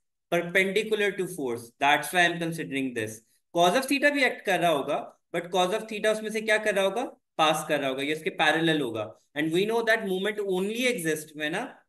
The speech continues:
perpendicular force or component is acted upon it। Similarly, अगर हम डिस्प्लेसमेंट को कांस्टेंट रखें, डिस्प्लेसमेंट को नहीं करते, तो एफ का कौन सा कंपोनेंट उसके along एक्ट कर रहा होगा perpendicularly? F sine of theta। We'll,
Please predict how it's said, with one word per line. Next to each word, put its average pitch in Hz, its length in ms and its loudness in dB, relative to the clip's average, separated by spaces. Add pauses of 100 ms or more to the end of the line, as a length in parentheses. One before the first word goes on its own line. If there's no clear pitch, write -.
(160)
perpendicular 175 800 0 (460)
force 170 340 -2 (220)
or 165 160 4 (500)
component 151 540 -2 (100)
is 139 140 -6 (100)
acted 123 260 -8
upon 110 260 -10
it। 110 100 -12 (220)
Similarly, 214 580 0
अगर 208 160 -4
हम 196 100 -6
डिस्प्लेसमेंट 175 600 -4
को 240 80 -6
कांस्टेंट 175 480 -4
रखें, 156 420 -8 (220)
डिस्प्लेसमेंट 165 440 -6
को 202 80 -6
नहीं 196 120 -4
करते, 170 280 -4 (300)
तो - 140 -18
एफ 190 220 2
का 240 60 0
कौन 233 260 -2
सा 254 100 -8
कंपोनेंट 240 440 -6
उसके 226 200 -8
along 196 280 -2
एक्ट 196 220 -6
कर 196 120 -2
रहा 185 80 -2
होगा 190 140 -4
perpendicularly? 190 800 -4 (340)
F 139 120 -8
sine 127 280 -10
of 123 100 -12
theta। 127 220 -14
We'll, 190 260 -2